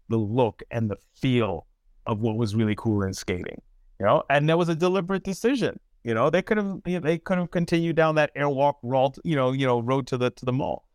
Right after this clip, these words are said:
So, you know, back to Flip and back to current. I mean, clearly Flip is doing something right that they have cultivated. What now? This is what, I guess they're what, the third, you know, what, two ge-, uh, two solid generations of skateboarders, you know, Bastian,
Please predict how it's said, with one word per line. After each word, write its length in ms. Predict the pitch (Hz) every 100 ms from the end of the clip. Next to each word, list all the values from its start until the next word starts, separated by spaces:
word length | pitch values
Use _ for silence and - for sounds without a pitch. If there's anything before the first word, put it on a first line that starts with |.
| _ _ -
So, 260 | 160 147 _
you 80 | 160
know, 80 | 127
back 260 | 110 143 -
to 100 | 113
Flip 420 | - 180 190 -
and 220 | 123 117
back 180 | 117 120
to 80 | 107
current. 400 | - 160 156 110
I 20 |
mean, 180 | 131 131 _ _ -
clearly 460 | 226 247 247 196
Flip 260 | - 170 -
is 120 | 127
doing 360 | 131 139 127 -
something 380 | 123 117 107
right 260 | 104 131 117
that 180 | 113 -
they 160 | 113 107
have 160 | 104 _ -
cultivated. 840 | - 175 - 127 117 113 107 92 _ _ _ -
What 200 | 131 110
now? 240 | 113 95 - _ _ -
This 160 | 151 139
is 60 |
what, 160 | 123 104
I 60 |
guess 180 | 113 120
they're 100 | 117
what, 160 | 107 98
the 100 | 101
third, 420 | - 139 135 131
you 80 | 160
know, 80 | 123
what, 220 | 107 95
two 160 | - 185
ge-, 180 | 156 175
uh, 120 | 151 -
two 220 | 220 220
solid 540 | - - 135 147 135
generations 720 | 104 123 120 113 107 - 104
of 80 | 104
skateboarders, 600 | - 92 - - - - _ _
you 100 | 101
know, 300 | 104 113 120 _ _ _ 101
Bastian, 720 | 135 123 - 127 120 117